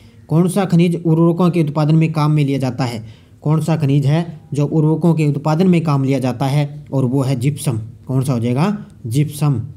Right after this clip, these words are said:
प्रदेश के शहरी क्षेत्रों में खनिज भंडार चिन्हित किए गए, इनमें से कौन सा असत्य है? अब आपको यहाँ पे असत्य फिर बताना है। तो जो चेजा पत्थर है वो जयपुर, आमेर, अजमेर में निकलता है।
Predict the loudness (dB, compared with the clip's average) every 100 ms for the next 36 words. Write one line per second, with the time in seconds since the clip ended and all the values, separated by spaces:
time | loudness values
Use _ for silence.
0 | -20 -20 -20 -20 -20 -20 -6 -2 2 0
1 | 0 -2 -2 0 0 0 0 2 2 4
2 | 2 2 2 0 2 0 0 2 0 0
3 | 0 2 0 -2 -8 -12 0 4 4 2
4 | 0 2 2 2 -2 -2 -2 -2 -2 -2
5 | -4 -8 -18 -14 -4 -2 -2 0 -2 0
6 | -2 0 0 -2 -2 -4 0 0 0 0
7 | 0 -2 -4 -20 -20 -20 -20 -20 -20 -20
8 | -20 -20 -20 -20 -20 -6 -2 2 0 -2
9 | 0 0 2 0 0 2 2 2 2 0
10 | 2 2 2 2 0 0 2 2 0 0
11 | -2 0 2 2 0 -14